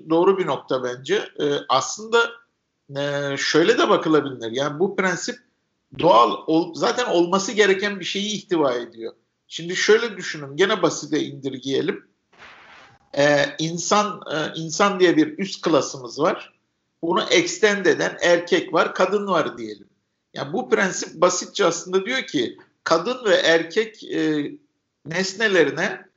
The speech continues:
insan nesnesi doğrudan bağımlı olmamalı.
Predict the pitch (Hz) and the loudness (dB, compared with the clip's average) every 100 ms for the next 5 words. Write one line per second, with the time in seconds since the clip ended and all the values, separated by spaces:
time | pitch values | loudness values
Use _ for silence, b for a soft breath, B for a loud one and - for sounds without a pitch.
0 | _ _ - 180 220 247 254 214 180 170 | _ _ -10 -8 -2 0 0 -2 -2 -2
1 | 165 - 208 165 202 220 226 196 170 185 | -4 -4 0 6 6 6 2 4 4 4
2 | 196 202 208 208 185 143 110 98 | 4 4 4 4 0 -2 -6 -10